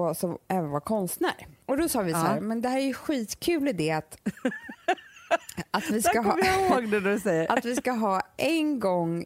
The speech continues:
Speaker 1: i månaden så byt-, så tar vi hit liksom en ung konstnär och sen så, så, så får jag ställa ut sina grejer här."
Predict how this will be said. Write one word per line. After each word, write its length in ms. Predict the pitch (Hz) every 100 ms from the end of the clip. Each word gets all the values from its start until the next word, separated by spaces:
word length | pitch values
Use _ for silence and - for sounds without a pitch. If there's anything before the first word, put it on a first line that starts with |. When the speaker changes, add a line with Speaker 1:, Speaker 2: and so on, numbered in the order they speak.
| -
Speaker 1:
i 100 | -
månaden 720 | 214 233 208 240 339 170 - 185
så 140 | 208
byt-, 440 | 190 190 175 -
så 220 | - 202 - - - -
tar 140 | 196
vi 80 | 180
hit 220 | 170 -
liksom 220 | 160 165
en 80 | 160
ung 260 | - 170 160
konstnär 760 | 202 202 175 - 311 185 - -
och 160 | 196
sen 160 | 196 185
så, 280 | 190 180 175 _
så, 260 | - 226 196
så 180 | -
får 120 | 202 202
jag 60 |
ställa 220 | 202 190
ut 120 | 180 -
sina 160 | 175
grejer 340 | 175 277 440 208
här." 260 | 139 165